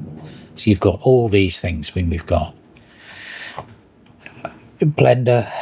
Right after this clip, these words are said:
all, all, all the u-, usual suspects you can use. It's great, but it's just very, very well done. It's really easy. Now,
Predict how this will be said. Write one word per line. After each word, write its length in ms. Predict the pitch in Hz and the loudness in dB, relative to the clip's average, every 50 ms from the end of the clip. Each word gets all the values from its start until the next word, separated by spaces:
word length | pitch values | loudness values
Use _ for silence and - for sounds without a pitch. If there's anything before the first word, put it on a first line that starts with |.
| - - - - - _ _ - | -12 -12 -16 -20 -20 _ _ 0
all, 280 | - 147 143 143 139 | 4 6 6 6 4
all, 320 | - 143 143 143 135 131 127 | 4 4 4 4 4 2 2
all 200 | - 135 131 120 | 2 2 4 2
the 60 | 117 | 0
u-, 180 | 110 107 107 110 | 0 0 0 2
usual 500 | 110 123 110 92 95 104 98 82 95 90 | 2 2 2 2 2 2 2 2 0 -2
suspects 520 | - - 98 - - - 87 - - - | -2 -2 -2 -2 -2 -2 -2 -2 -2 -4
you 80 | - 90 | -6 -4
can 140 | - - 87 | -4 -2 0
use. 480 | 85 85 82 78 78 78 - - - - - - - - _ _ _ - _ _ _ _ _ _ - - | 0 2 2 0 0 -2 -4 -6 -8 -10 -16 -20 -20 -20 _ _ _ -20 _ _ _ _ _ _ -2 0
It's 140 | - 120 104 | 2 2 4
great, 220 | - 139 104 87 | 2 0 0 0
but 100 | 104 95 | -4 -6
it's 140 | 104 101 - | -6 -8 -10
just 480 | - - 131 117 107 101 - - - | 0 0 2 2 2 0 -4 -6 -6
very, 440 | - 104 95 92 104 110 107 101 98 | -6 -6 -2 2 4 4 4 4 4
very 260 | 92 92 98 92 87 | 2 2 2 2 2
well 300 | 78 82 80 80 80 78 - - - - _ _ | 2 2 0 0 0 -4 -8 -16 -20 -20 _ _
done. 360 | - 107 110 120 113 104 - - _ - - | 2 2 2 2 0 -2 -6 -10 _ -20 -6
It's 320 | - 123 - - - - - _ _ | -6 -6 -6 -6 -10 -12 -12 _ _
really 200 | - 92 85 90 | 2 2 4 2
easy. 500 | 90 - 101 104 98 85 - - - - - - - - _ _ _ _ _ _ _ _ _ _ _ _ _ _ _ - - - | 2 2 2 2 2 2 -2 -6 -8 -10 -18 -20 -20 -20 _ _ _ _ _ _ _ _ _ _ _ _ _ _ _ -14 -6 0
Now, 400 | - 107 98 104 95 - - - | 2 4 4 4 2 0 -2 -8